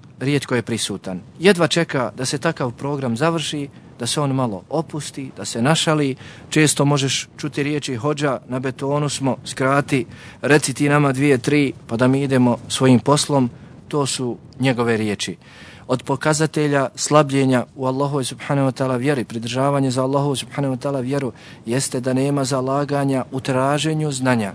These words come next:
traženju šerijatskog znanja, već svoje vrijeme provodi u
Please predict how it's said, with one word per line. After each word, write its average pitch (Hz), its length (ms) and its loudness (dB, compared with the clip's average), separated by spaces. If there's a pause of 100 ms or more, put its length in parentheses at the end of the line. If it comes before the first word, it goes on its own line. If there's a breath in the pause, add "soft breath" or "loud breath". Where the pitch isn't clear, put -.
traženju 143 540 -2
šerijatskog 143 640 -2
znanja, 143 360 2 (420 loud breath)
već 131 160 0
svoje 151 340 2
vrijeme 139 440 0 (340 loud breath)
provodi 131 580 0 (1120)
u 95 200 -14